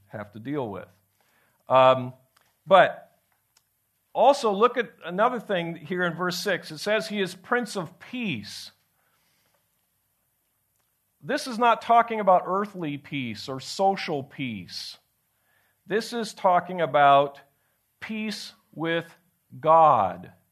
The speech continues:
This is pointing back to Isaiah, or pointing forward, I guess, to Isaiah fifty-nine two, that we are separated from God because of our sin, because of our iniquities.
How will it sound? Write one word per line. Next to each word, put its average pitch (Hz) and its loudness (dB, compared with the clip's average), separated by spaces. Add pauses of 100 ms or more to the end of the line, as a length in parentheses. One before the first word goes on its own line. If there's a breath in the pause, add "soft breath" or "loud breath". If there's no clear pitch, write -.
(1040)
This 214 -6
is 202 -8 (320)
pointing 240 0
back 190 8
to 190 -2
Isaiah, 185 0 (400)
or 135 -12 (100)
pointing 151 -6
forward, 165 -4
I 143 0
guess, 131 -2 (380 soft breath)
to 180 0
Isaiah 196 4 (160)
fifty-nine 190 0
two, 185 -4 (540)
that 170 -2
we 202 -4
are 202 4
separated 185 2
from 165 -8
God 185 6
because 202 0
of 180 -4
our 165 4
sin, 208 -6
because 156 -6
of 160 -4
our 156 2
iniquities. 147 -8